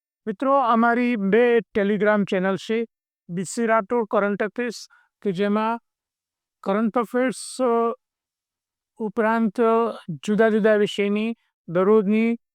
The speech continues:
દસ થી પંદર જેટલી પોસ્ટ મૂકવામાં આવે છે. વિશિષ્ટ દિવસ હોય તો એ દિવસની વિગત અને ક્વિઝની વિગત એમાં મૂકવામાં આવે છે. અમારી આ જે Telegram ચેનલ છે એમાંથી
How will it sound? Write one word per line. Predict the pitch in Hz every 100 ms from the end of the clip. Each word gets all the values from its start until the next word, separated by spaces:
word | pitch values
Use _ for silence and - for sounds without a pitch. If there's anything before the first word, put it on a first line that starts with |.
| 185
દસ | 202 - -
થી |
પંદર | 220 - 240 262
જેટલી | 226 226 214 226 240 - _ _
પોસ્ટ | 220 247 - 226
મૂકવામાં | 214 185 214 208 208
આવે | 208 202
છે. | - 240 - _ _
વિશિષ્ટ | 175 185 - 220 -
દિવસ | 202 196 208 202 214
હોય | 208 208
તો | - 214 226 - _ _
એ | 190 196 208 202
દિવસની | 170 175 220 208 - 202 220
વિગત | 196 185 214 196 - - -
અને | 220 247
ક્વિઝની | 262 262 233 -
વિગત | 196 190 190 202
એમાં | 208 190 220 247 _ _ 180
મૂકવામાં | 180 190 180 180 202
આવે | 190 175 156 151
છે. | - 151 _ _ _ _ _ _ -
અમારી | 196 233 262 269
આ | 196 247
જે | 226 254
Telegram | 196 220 220 226 240 220
ચેનલ | 214 214
છે | 202 - 226
એમાંથી | 202 196 202 202 226 226